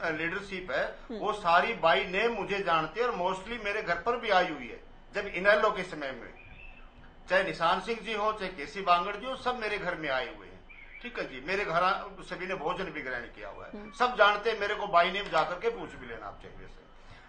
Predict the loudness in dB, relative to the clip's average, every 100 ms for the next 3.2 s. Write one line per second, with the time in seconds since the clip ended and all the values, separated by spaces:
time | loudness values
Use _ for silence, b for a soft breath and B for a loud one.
0 | -2 2 2 10 10 10 4 2 0 2
1 | 2 2 2 -2 0 4 4 4 -4 -2
2 | 2 4 2 -2 -6 -6 -8 -10 -10 -12
3 | -12 -14